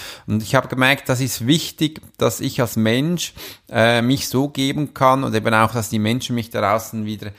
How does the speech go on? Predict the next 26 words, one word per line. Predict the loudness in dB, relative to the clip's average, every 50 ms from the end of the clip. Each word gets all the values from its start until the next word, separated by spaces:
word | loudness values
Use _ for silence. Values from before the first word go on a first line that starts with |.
| -20 _ _ _ 0
gerne | 2 2 2 2 2 0 0 2
haben | 4 6 6 6 4 4 0 0
und | 0 0
ich | -2 -4 -4 -2
die | 2 2
Anerkennung | 4 4 2 0 0 0 0 2 2 2 2
bekommen | 0 -2 -2 -2 -2 -2 -2 -2 -4
habe. | -4 -4 -6 -8 -12 -14 -18 -20 -20 -10 _
Das | -2 -2 0 2 4
war | 4 4
für | 4 2 2
mich | 2 2 2 2 2
ein | 2 2 2
wichtiger | 0 -2 -4 -6 -4 0 0
Erkennungspunkt | 0 0 0 -2 -2 -2 -2 -4 -6 -6 -2 -2 -2 -2 -2 -6 -10 -16 -16 -18 -16 -16 -10
und | -6 -6 -6 -6 -6 -12 -14 _ _ _ _
das | 2 2 2 2
konnte | 2 0 0 0 0 0 -2
ich | -2 0 2
da | 4 4
oben | 6 6 4 2 2 0
auf | 0 0 0 -2
der | -4 -12
Bühne | -10 -8 -6 -6 -2 0 0 0 0 0
wie | -2 0 0 0 2
so | 4 4 4 4 4 0